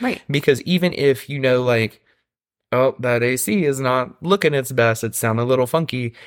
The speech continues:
Speaker 2: you can plan to replace that as opposed to it surprising you out of the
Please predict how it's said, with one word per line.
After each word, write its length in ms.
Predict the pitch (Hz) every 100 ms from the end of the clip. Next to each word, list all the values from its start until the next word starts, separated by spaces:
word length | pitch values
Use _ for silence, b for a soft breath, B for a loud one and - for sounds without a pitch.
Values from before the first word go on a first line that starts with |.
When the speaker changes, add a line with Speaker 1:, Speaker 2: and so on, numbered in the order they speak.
| B
Speaker 2:
you 220 | 127 160
can 220 | - 143
plan 520 | 117 139 151 143 123 117
to 160 | 127
replace 420 | 113 104 - 170 -
that 300 | 104 98 _
as 180 | 110 107
opposed 420 | 104 113 104 -
to 360 | - 101 95 92
it 160 | 101 -
surprising 360 | 92 101 85 85
you 100 | 80
out 80 |
of 40 |
the 60 | -